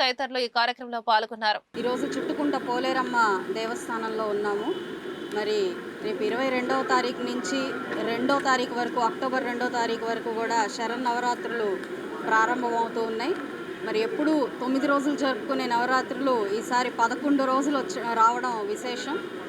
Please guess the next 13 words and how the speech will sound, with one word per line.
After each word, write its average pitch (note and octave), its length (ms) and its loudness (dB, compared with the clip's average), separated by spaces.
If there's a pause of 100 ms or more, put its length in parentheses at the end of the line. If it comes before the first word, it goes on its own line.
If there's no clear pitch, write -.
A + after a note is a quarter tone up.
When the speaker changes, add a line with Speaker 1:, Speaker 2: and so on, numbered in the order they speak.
(320)
Speaker 2:
ఎప్పుడో C4 460 4
నలభై A#3+ 320 0
సంవత్సరాలకు C#4+ 800 2
ఒకసారి C4 840 2
ఈ A#3 40 0
యొక్క A#3 180 0
పరిణామం C#4 540 4
జరుగుతుంది B3+ 580 -2
అని B3 140 -2
పెద్దలందరూ A#3+ 580 0
కూడా A#3+ 180 -2
చెప్తూ B3 360 -4
ఉన్నారు. A#3+ 420 -2